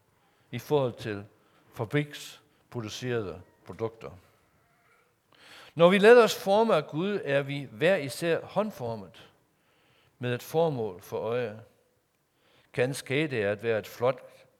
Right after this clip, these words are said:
glas sommerfugl, eller en anvendelig og flot drikkeglas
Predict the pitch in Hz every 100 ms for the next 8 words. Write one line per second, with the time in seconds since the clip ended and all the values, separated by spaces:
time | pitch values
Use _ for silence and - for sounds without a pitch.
0 | - 95 135 120 - - 131 180 165 170
1 | 165 131 - _ _ _ _ _ _ _
2 | _ _ _ - 139 135 113 107 110 113
3 | 139 202 170 117 95 107 151 156 - -
4 | 170 240 156 151 151 - - -